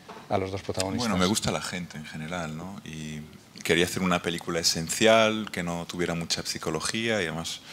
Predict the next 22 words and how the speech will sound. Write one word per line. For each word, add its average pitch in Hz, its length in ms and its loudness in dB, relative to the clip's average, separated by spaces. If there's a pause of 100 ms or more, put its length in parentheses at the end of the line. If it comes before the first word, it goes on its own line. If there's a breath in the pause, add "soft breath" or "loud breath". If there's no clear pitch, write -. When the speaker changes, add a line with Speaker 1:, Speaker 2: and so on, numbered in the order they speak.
(220 loud breath)
Speaker 2:
obviamente, 85 500 0
en 85 60 -4
ese - 220 -2
sitio, 101 420 -2
¿no? 101 180 -4
Y, 80 300 -6 (760 loud breath)
y, 82 140 -4
bueno, 78 220 -2
son 90 200 0
dos 90 160 2
personas 92 400 -2
muy 107 120 2
conectadas 85 520 -4
con 90 140 -8
su - 140 -4
esencia, 85 480 -8 (100)
¿no? 95 180 -12
Y 87 80 -10
que, 78 540 -6
y 87 80 -6
muy 95 180 4
habitadas. 82 800 -2